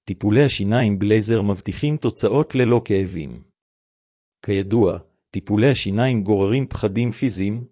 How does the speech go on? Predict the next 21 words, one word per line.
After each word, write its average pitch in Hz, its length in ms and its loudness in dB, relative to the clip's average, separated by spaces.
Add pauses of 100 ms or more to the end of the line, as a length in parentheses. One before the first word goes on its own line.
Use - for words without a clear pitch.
ופסיכולוגיים 113 1000 0
עמוקים. 107 560 -4 (1000)
מחקרים 139 580 0
מצביעים 110 520 -2
על 98 100 -2
כך 123 240 0
שלא 123 280 2
פחות 139 340 0
משליש 131 460 -4
מהאוכלוסייה, 98 800 -2 (380)
בכל 117 300 2
הגילאים, 95 600 -2 (460)
מעדיף 104 440 0
שלא 127 340 2
לפנות 120 480 0
אל 104 100 0
טיפול 127 400 -2
שיניים 117 560 -2
על 107 100 -2
דעת 98 280 0
עצמו. 80 480 -6